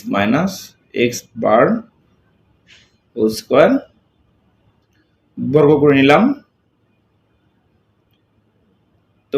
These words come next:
বর্গ করলে এটাকে আমরা যদি বর্গ করি তাহলে আসবে জিরো পয়েন্ট জিরো থ্রি সিক্স ওয়ান। যেটা বর্গ করা হয়, তাহলে আসবে জিরো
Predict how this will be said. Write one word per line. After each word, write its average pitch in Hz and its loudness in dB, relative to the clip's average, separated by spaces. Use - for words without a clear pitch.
বর্গ 143 4
করলে 139 4
এটাকে 151 2
আমরা 147 2
যদি 147 2
বর্গ 127 2
করি 113 0
তাহলে 135 -2
আসবে 123 0
জিরো 135 0
পয়েন্ট 147 0
জিরো 147 -2
থ্রি - -2
সিক্স 151 -8
ওয়ান। 110 -4
যেটা 131 -2
বর্গ 127 2
করা 123 0
হয়, 160 -2
তাহলে 135 -2
আসবে 123 -2
জিরো 135 2